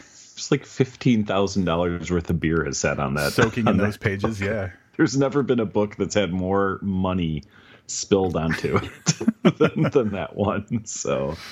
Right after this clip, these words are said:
Speaker 2: Yeah. Yeah, yeah.
Speaker 1: We did our first crossover episode that year, too, with This Is Horror, where we both posted the episode.
Speaker 2: Yeah, do you remember what the, the content of that was?
Speaker 1: No, not at all.
Speaker 2: I believe, and I could be wrong,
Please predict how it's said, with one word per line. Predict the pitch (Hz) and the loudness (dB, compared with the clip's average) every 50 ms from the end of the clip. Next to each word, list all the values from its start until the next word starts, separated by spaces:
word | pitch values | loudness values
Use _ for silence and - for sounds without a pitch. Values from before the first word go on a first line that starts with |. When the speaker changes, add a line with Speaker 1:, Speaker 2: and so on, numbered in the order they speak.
| - - - - - - - - - - - - - - - - - - | -18 -18 -20 -20 -20 -20 -20 -20 -16 -8 -6 -4 -4 -4 -6 -8 -6 -2
Speaker 2:
Yeah. | 110 110 110 98 87 - - - - - - - _ _ _ _ _ _ _ _ _ _ _ _ | 0 0 0 -2 -4 -6 -12 -20 -20 -20 -20 -20 _ _ _ _ _ _ _ _ _ _ _ _
Yeah, | - 98 107 135 | -4 -4 -2 -2
yeah. | 104 | 2
Speaker 1:
We | 101 | 2
did | 120 123 120 | 4 4 4
our | 104 | 2
first | - 113 113 104 - - | 2 0 0 0 0 0
crossover | - 98 107 104 - 98 82 71 78 76 | 0 0 0 0 0 -2 -2 -2 -2 -2
episode | 76 - 78 78 - 82 67 73 71 | -4 -4 -4 -4 -2 -2 -2 -2 -2
that | 78 - - | -2 -2 -2
year, | 69 76 76 | -2 -4 -4
too, | - - 90 | -2 -2 -2
with | 73 64 - - | -2 -2 -2 -4
This | 80 - 78 | -4 -2 -2
Is | 76 - - | -2 -2 0
Horror, | 78 76 67 57 55 60 - - - - - - | 0 0 2 0 0 -2 -2 -4 -8 -14 -10 -4
where | - 82 76 73 | -2 0 0 2
we | 71 73 71 73 | 2 0 0 -2
both | 71 69 73 76 80 - - | 0 0 0 0 0 0 0
posted | - 90 85 - - - 95 92 90 90 - - - | 2 2 2 0 0 0 0 0 0 -2 -6 -6 -2
the | - 92 95 | 0 2 2
episode. | 98 101 110 - - 104 110 113 117 110 - - _ _ _ - - - - - - - - - - | 2 0 -2 0 2 2 2 2 0 -6 -10 -16 _ _ _ -20 -20 -20 -18 -18 -18 -20 -20 -6 -2
Speaker 2:
Yeah, | 160 151 | 0 0
do | 127 117 120 | 0 0 0
you | 123 120 | 0 0
remember | 117 113 117 120 120 120 110 | 2 2 0 0 -2 -2 -2
what | 104 104 98 - | -2 -2 -2 -2
the, | - 92 90 87 85 76 - | 0 0 0 0 -2 -4 -6
the | - 92 | -8 -8
content | - - - 107 107 110 - 123 120 - | -6 -4 -2 -2 0 0 -2 -2 -2 -4
of | 120 120 | -4 -4
that | 127 123 120 | -4 -4 -4
was? | 131 135 135 135 - - - - _ _ _ _ _ _ _ _ - - - - - | -4 -4 -4 -6 -8 -12 -16 -20 _ _ _ _ _ _ _ _ -10 -10 -2 0 0
Speaker 1:
No, | 92 113 - 220 151 | 2 2 2 0 0
not | 98 87 90 98 | 0 0 0 0
at | 104 113 | 0 2
all. | 127 139 143 - - - - - _ _ _ _ _ _ _ _ - | 2 0 0 -4 -8 -14 -20 -20 _ _ _ _ _ _ _ _ -4
Speaker 2:
I | 113 | -4
believe, | 110 104 107 110 110 113 127 151 139 101 82 87 85 82 85 85 | -2 -2 -2 -2 -2 -2 -2 0 -2 -2 -2 -4 -6 -6 -6 -6
and | 65 87 95 | -4 -4 -2
I | 90 | -2
could | - 113 | -2 -2
be | 139 190 | 0 0
wrong, | 196 196 175 139 123 127 139 | 0 2 2 2 2 0 -2